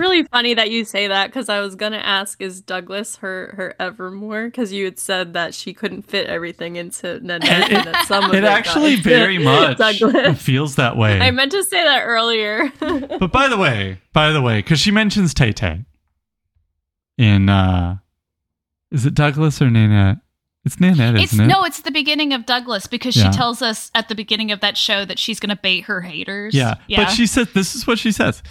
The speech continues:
Speaker 2: She says, "I honestly don't believe that Tay Tay is driven by a nefarious agenda, aside from that whole global domination thing. Ultimately, she's a young woman trying to grow up under immense public scrutiny, and that can't be easy,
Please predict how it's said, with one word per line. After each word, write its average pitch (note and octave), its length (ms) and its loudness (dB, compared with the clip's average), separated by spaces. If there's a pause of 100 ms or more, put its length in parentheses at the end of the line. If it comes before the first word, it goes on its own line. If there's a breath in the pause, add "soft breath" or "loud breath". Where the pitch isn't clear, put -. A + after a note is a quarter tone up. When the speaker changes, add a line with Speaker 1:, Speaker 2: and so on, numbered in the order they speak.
(520 soft breath)
Speaker 2:
She F#3 160 0
says, E3 200 2
"I F#3+ 120 4
honestly G3+ 520 2
don't E3 240 0
believe C#3+ 340 0
that D3 140 -2
Tay B2 180 4
Tay A#2 300 2
is A2 160 2
driven G#2+ 340 2
by G2 220 4
a G2+ 60 4
nefarious G#2 680 2
agenda, F#2+ 880 0
aside F3 560 2
from E3+ 200 0
that C#3+ 180 2
whole B2+ 220 2
global G2+ 360 2
domination G#2 640 0
thing. C3 320 0 (760 soft breath)
Ultimately, G3 600 2
she's E3 300 -2
a - 20 4
young C3 300 2
woman A#2 360 2
trying C3+ 320 2
to C#3 60 2
grow B2 300 2
up B2 100 -4
under A2+ 380 2
immense B2+ 440 2
public B2+ 400 0
scrutiny, A2 720 2 (440)
and C3+ 100 6
that G3+ 140 0
can't G3+ 260 2
be A#2+ 100 0
easy, F#2 460 2